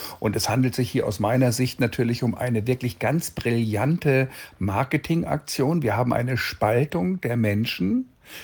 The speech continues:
in Impfbefürworter, Impfgegner, Klimaleugner, Klimabefürworter, wobei Klimaleugner kenne ich keinen einzigen. Und all diese Dinge. Und sie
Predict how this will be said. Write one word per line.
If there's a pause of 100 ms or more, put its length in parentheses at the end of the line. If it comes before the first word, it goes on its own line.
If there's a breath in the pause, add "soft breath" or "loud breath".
(160 loud breath)
in (180)
Impfbefürworter,
Impfgegner,
Klimaleugner,
Klimabefürworter,
wobei
Klimaleugner
kenne
ich
keinen
einzigen. (400 loud breath)
Und
all
diese
Dinge.
Und
sie